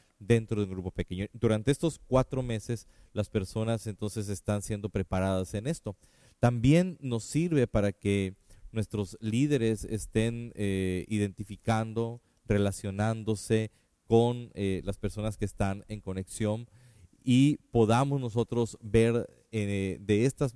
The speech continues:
grup-, de estos grupos de personas quiénes están desarrollando, eh, un compromiso un poco más alto, eh, un compromiso un poco más profundo con el estudio de la palabra de Dios, con la búsqueda de,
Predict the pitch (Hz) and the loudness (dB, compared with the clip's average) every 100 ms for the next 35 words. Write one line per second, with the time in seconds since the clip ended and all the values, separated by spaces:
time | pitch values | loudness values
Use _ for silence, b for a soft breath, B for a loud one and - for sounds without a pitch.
0 | - 117 127 - 110 127 - 123 123 123 | -4 0 0 2 2 2 2 -2 -2 -2
1 | 113 117 117 107 104 101 104 b b b | -2 0 -2 -4 -4 -4 -6 b b b
2 | b b _ - 123 135 151 156 135 104 | b b _ -6 4 6 6 2 -2 -4
3 | 95 - 110 - - 110 113 113 110 110 | -4 -6 -6 -4 2 2 2 -2 -2 0
4 | 117 101 98 98 110 113 113 110 110 107 | 0 -2 0 0 2 0 0 2 4 2
5 | 107 - 101 95 92 90 87 - 110 - | -2 -6 -4 -2 0 -2 -4 -6 -10 -4
6 | 117 104 101 98 107 98 113 107 107 101 | -2 0 -2 -2 -6 -2 2 4 4 0
7 | b b - 110 113 - 101 101 117 113 | b b -16 -6 -4 -2 -4 -2 0 0
8 | 107 - 107 104 104 b b b 104 98 | -2 0 0 0 -4 b b b -2 -2
9 | 92 107 - 95 101 104 104 95 104 104 | -4 -6 -6 -2 -2 -2 -6 -6 -4 -2
10 | 101 101 - b b _ 110 98 - 117 | -2 -4 -6 b b _ -2 -2 0 -2
11 | 127 110 107 101 95 92 92 90 90 92 | 0 0 0 0 -2 -2 -2 -4 -6 -6
12 | - 104 101 92 92 95 95 90 87 92 | -4 0 0 0 0 2 2 0 0 0
13 | 101 104 104 104 - 95 90 87 104 - | 2 2 0 -4 -6 -4 -4 -4 -6 -2
14 | 101 95 90 87 85 | 0 2 2 0 -2